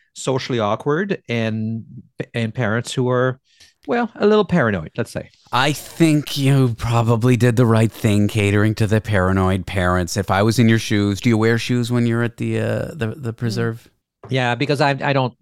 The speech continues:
Speaker 1: I don't walk around barefoot enough. My son never wears shoes and he can walk on gravel without any shoes, but I can't do that.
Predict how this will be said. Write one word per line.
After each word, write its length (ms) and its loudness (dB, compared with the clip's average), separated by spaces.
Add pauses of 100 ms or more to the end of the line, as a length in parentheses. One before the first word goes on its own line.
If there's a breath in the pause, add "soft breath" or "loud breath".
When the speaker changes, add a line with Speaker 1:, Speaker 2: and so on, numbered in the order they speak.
Speaker 1:
I 140 -10
don't 180 -2
walk 220 0
around 160 0
barefoot 260 0
enough. 260 -2
My 100 0
son 260 -2
never 200 0
wears 220 0
shoes 320 -2
and 80 -4
he 60 -6
can 160 -10
walk 200 -2
on 120 -6
gravel 420 -2
without 240 -4
any 120 -8
shoes, 300 -10
but 160 -10
I 100 -6
can't 260 -12
do 100 -10
that. 140 -14